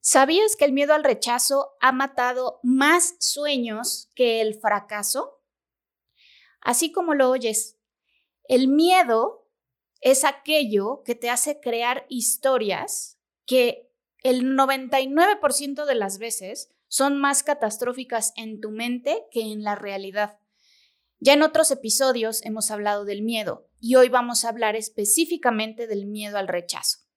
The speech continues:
Te doy la bienvenida, como cada semana, a este nuevo episodio. Si apenas vienes llegando a este podcast,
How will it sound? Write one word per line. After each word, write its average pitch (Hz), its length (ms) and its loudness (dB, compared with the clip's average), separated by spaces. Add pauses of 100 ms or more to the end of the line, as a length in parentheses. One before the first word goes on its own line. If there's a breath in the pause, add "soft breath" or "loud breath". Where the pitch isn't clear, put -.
(760 loud breath)
Te 254 140 6
doy 285 260 8
la 285 200 2
bienvenida, 247 800 0 (280)
como 220 200 -4
cada 254 240 0
semana, 233 580 -4
a 220 160 0
este 247 460 0
nuevo 247 640 -2
episodio. 208 760 -2 (600 soft breath)
Si 254 640 0
apenas 392 560 2
vienes 311 260 0
llegando 233 720 -2
a 202 200 -2
este 226 340 0
podcast, 208 760 0